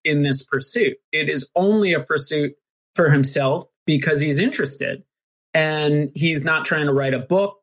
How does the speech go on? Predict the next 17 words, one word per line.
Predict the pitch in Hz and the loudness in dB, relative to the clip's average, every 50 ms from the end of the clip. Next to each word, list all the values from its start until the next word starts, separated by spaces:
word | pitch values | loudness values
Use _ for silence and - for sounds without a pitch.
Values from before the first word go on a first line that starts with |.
| _ | _
He's | - 135 131 139 | -2 0 0 2
not | 143 135 135 135 | 2 0 0 0
trying | - 147 139 139 135 131 | 0 0 0 2 2 0
to | 131 | 0
sell | 131 - - 147 139 139 135 135 135 | -2 -2 -2 0 0 0 0 0 0
a, | 135 131 127 131 123 123 120 117 - - | -2 -2 -2 -2 -2 -2 -4 -4 -4 -6
a | 131 | -8
screenplay. | 135 - - 208 240 240 233 233 208 - 214 208 196 190 185 185 185 180 175 175 | -8 -2 0 2 2 4 4 2 2 2 0 0 2 0 0 0 0 0 2 2
He's | 151 143 131 - | 2 2 0 0
not | 143 139 139 131 | 0 0 0 0
trying | - - 139 135 131 | 0 -2 0 0 0
to | 127 120 | 0 -2
do, | 117 117 143 143 | -2 -2 -4 -2
be | 135 131 143 135 | -2 0 -2 -2
a | 127 - | -2 -4
tour | - - 214 226 220 208 190 | 0 2 4 4 4 4 2
guide. | 185 185 180 170 170 170 170 165 143 | 0 -2 -2 -2 -2 -2 -2 -4 -6